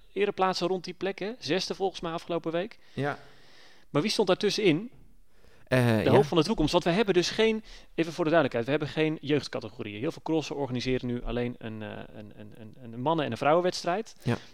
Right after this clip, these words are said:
Speaker 1: Dus geen beloftekoersen, geen juniorenkoersen. Voor hen zijn de klappen echt groot, want bijvoorbeeld bij de Wereldbeker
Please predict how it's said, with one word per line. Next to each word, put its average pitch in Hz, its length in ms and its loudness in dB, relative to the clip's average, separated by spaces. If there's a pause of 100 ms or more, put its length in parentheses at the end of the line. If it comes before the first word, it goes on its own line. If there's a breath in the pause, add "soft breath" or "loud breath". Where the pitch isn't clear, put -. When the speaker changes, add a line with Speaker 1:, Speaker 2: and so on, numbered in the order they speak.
(100)
Speaker 1:
Dus 127 180 -2
geen 160 180 4
beloftekoersen, 143 720 -4
geen 135 140 -4
juniorenkoersen. 127 880 -4 (280 soft breath)
Voor 127 200 -2
hen 139 300 4
zijn - 180 -4
de 123 60 -2
klappen 139 320 0
echt - 180 -6
groot, 156 280 2
want 135 140 -2
bijvoorbeeld 117 280 -4
bij 123 120 2
de 117 100 -2
Wereldbeker 120 640 0